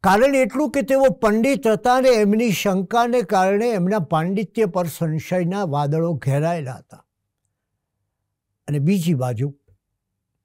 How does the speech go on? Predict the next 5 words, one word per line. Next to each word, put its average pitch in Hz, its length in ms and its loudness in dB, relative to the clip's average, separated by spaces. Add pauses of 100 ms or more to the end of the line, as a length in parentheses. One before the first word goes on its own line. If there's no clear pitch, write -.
(720)
મહાપંડિત 175 680 0
ઇન્દ્રભૂતિની 185 760 2
પણ 202 320 -6 (300)
ગરિમા 160 500 2
જુઓ, 107 320 -8